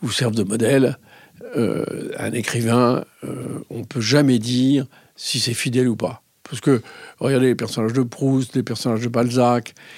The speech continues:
ils sont tous inspirés de quelqu'un. Euh, rien ne naît de rien. Bon, il y a toujours des modèles.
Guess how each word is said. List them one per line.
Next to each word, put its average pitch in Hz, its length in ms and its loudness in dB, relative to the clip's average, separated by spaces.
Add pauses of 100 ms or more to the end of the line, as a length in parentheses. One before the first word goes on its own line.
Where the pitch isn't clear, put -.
(200)
ils 175 80 -2
sont 139 160 0
tous - 380 -4 (180)
inspirés 135 500 2
de 110 60 -8
quelqu'un. 131 560 0 (160)
Euh, - 480 -10
rien 180 380 4
ne 143 100 4
naît 127 160 4
de 113 100 0
rien. 117 380 2 (300)
Bon, - 180 -8
il - 40 -12
y - 20 -10
a 120 60 -12
toujours 135 340 2
des 110 100 2
modèles. 135 400 4